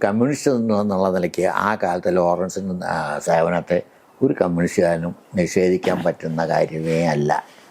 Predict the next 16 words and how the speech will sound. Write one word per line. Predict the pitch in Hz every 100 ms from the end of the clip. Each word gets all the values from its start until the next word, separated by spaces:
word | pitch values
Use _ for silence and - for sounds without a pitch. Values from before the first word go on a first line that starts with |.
| - - - - -
ആ, | 78 76 73
ഒരു | - 104 82
ലിബറൽ | 85 85 101 98
ആറ്റിറ്റ്യൂഡ് | 92 98 98
ഉണ്ടായിരുന്നതാണ്. | 95 95 92 98 - -
അദ്ദേഹത്തിന് | 92 98 98 95 101 98 _ _ -
ഈ | 113 92 87 82 - _ _ _ - _ _ _ _ - - -
കുറച്ച് | 107 101 123
കാലം | 104 98 92
ദേശാഭിമാനിയുടെ | 92 101 98 98 95
കറസ്പോണ്ടൻ്റ് | 90 85 98 98 98
ആയിരിക്കുന്ന | 90 90 92
കാലത്ത് | 87 85 - 80 - _ _ _ _ -
യൂണിയൻ | 101 107 110 113 92 _ _ _ -
മെമ്പർഷിപ്പ് | 98 92 95 80 82 104 - -
ആക്റ്റീവായിരുന്നു. | 110 98 - 95 80 73 101